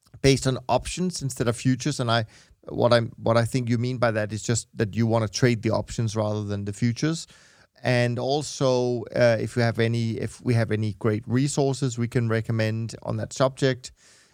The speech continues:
And the other question is a little bit about, uh, using C F Ds, where you can get smaller risks if you have a small account size, whether we have any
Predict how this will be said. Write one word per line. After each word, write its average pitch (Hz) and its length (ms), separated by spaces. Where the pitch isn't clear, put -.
And 143 100
the 156 80
other 160 240
question 135 400
is 120 280
a 127 60
little 131 200
bit 120 120
about, 110 480
uh, 120 100
using 117 420
C 120 260
F 107 140
Ds, 170 400
where 123 100
you 117 120
can 117 180
get 107 160
smaller 113 340
risks 127 440
if 104 160
you 113 60
have 110 140
a 104 40
small 113 460
account 147 380
size, 120 680
whether 117 240
we 117 140
have 110 180
any 117 360